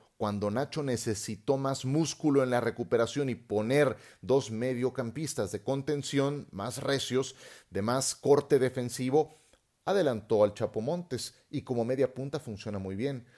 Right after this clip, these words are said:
Funciona también muy bien cargado a los costados. Es un tipo dúctil que puede jugar en cualquier puesto en el medio campo. En plena madurez,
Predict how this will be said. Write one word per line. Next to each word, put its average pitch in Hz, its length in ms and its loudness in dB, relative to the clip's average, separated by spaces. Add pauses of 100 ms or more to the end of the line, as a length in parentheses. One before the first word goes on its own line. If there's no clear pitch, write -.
Funciona 156 380 0
también 139 220 0
muy 135 120 0
bien 143 200 -2
cargado 113 340 2
a - 20 4
los 101 140 -2
costados. 123 580 -4
Es 143 140 -8
un 160 80 -6
tipo 147 300 -4
dúctil 131 340 -6
que 113 100 -8
puede 147 220 0
jugar 143 280 2
en 143 80 -4
cualquier 131 440 -2
puesto 139 320 -2
en 120 60 -4
el 107 100 -2
medio 123 240 -2
campo. 143 420 -2 (360)
En 120 160 0
plena 196 260 4
madurez, 151 680 4